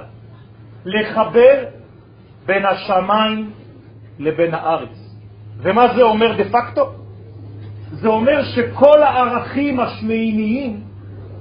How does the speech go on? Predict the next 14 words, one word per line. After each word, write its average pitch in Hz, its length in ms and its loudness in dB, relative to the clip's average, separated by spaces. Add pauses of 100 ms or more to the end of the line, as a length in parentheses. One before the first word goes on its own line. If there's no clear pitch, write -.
(320)
אנחנו 254 460 0
צריכים 254 400 -2
להוריד 240 600 6
אותם 196 440 4 (140)
ולחיות 214 840 2 (260)
איתם 208 640 2
בעולם 185 560 2
הזה. 170 300 -6 (1000)
לא 269 260 4
לחיות 247 680 2
בעולם 240 540 2
שהוא 240 280 -4
מנותק 226 600 2
מהשמיים. 202 760 -2